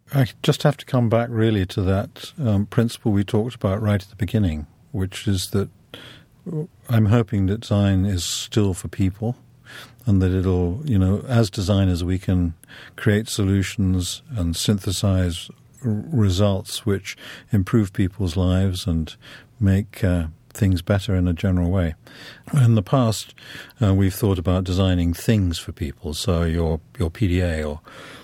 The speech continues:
whatever it might be, something that you use as an individual.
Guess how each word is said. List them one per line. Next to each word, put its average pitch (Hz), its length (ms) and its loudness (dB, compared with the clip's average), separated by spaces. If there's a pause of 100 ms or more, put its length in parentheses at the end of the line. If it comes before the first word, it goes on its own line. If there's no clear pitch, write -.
(160)
whatever 87 240 0
it 95 80 0
might 95 240 0
be, 87 180 0
something 90 460 -2
that 92 240 -2
you 95 60 0
use 87 420 0
as 87 80 -2
an 90 80 0
individual. 82 600 -2